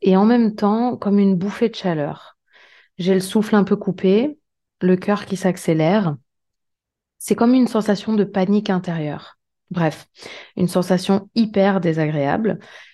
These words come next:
mais une sensation ni plus ni moins. Objectivement, autour de moi, rien n'a changé.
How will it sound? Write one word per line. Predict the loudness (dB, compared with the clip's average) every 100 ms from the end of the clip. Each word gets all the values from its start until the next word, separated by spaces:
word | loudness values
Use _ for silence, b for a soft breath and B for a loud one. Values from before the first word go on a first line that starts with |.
| B 0
mais | 4 6 6 4 2
une | 2 2
sensation | 2 -4 -4 -6 -4 0
ni | 0 0
plus | 0 0
ni | 0
moins. | -4 -8 -12 _ _ _ _ _ -2
Objectivement, | 0 0 -2 -2 0 4 4 4 0 0
autour | -2 0 -2
de | 0
moi, | 0 2 2
rien | 2 2
n'a | 2 0
changé. | -4 -8 -6 -6 -6